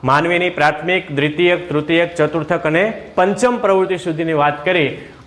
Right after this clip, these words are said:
આનો ખ્યાલ તમને સમજાણો છે કે પ્રાથમિક પ્રવૃત્તિ કોને કહેવાય, દ્વિતીયક કોને કહેવાય, તૃતીયક, ચતુર્થક અને પંચમ. તો એ વાત પછી હવે આપણે પ્રાથમિક પ્રવૃત્તિના વિભાગમાં આપણે આગળ વધીએ.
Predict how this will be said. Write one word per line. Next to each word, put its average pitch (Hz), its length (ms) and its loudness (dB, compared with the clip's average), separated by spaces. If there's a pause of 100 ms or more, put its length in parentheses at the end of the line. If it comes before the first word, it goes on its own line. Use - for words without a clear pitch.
આનો 180 200 2
ખ્યાલ 190 400 2
તમને 185 260 -4
સમજાણો 160 580 0
છે 139 340 -8 (240)
કે 175 80 2
પ્રાથમિક 165 460 2
પ્રવૃત્તિ 180 320 0
કોને 175 260 0
કહેવાય, 170 360 2
દ્વિતીયક 147 500 -2
કોને 165 200 0
કહેવાય, 160 280 0
તૃતીયક, 156 600 -2
ચતુર્થક 147 500 -2
અને 151 420 -2
પંચમ. 151 420 0 (360)
તો 151 220 0
એ 196 140 4
વાત 190 300 2
પછી 175 280 0
હવે 156 320 0
આપણે 175 380 0 (240)
પ્રાથમિક 156 460 0
પ્રવૃત્તિના 185 480 2
વિભાગમાં 151 840 0
આપણે 151 180 2
આગળ 147 260 2
વધીએ. 160 380 0